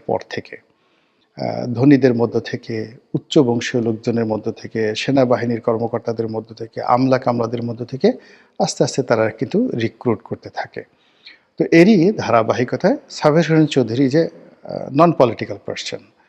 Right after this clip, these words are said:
তিনি একজন এমিনেন্ট ব্যবসায়ী, ভালো পরিবার থেকে আসছেন, কিন্তু রাজনীতির সঙ্গে তার কোনো সম্পৃক্ততা ছিল না। তো somehow তার সঙ্গে সালমান এফ রহমানের একটা ভালো সম্পর্ক ছিল,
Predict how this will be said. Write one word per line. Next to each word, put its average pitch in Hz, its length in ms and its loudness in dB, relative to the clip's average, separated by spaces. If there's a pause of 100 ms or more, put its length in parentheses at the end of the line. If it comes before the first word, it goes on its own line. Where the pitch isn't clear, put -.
(200)
তিনি 226 140 6
একজন 151 380 2
এমিনেন্ট 123 380 2
ব্যবসায়ী, 113 460 -2
ভালো 117 240 0
পরিবার 113 380 0
থেকে - 220 -8
আসছেন, 107 260 -6
কিন্তু 190 340 0 (440)
রাজনীতির 143 460 2
সঙ্গে 117 260 -2
তার 107 160 -2
কোনো 104 160 -6
সম্পৃক্ততা - 680 -6
ছিল 156 280 -4
না। 95 140 -10 (720)
তো 156 60 4
somehow 196 720 4
তার 160 120 2
সঙ্গে 143 260 2
সালমান 131 300 2
এফ 120 160 -2
রহমানের 117 240 -2
একটা 110 140 -4
ভালো 110 200 -2
সম্পর্ক 113 460 -8
ছিল, 107 400 -8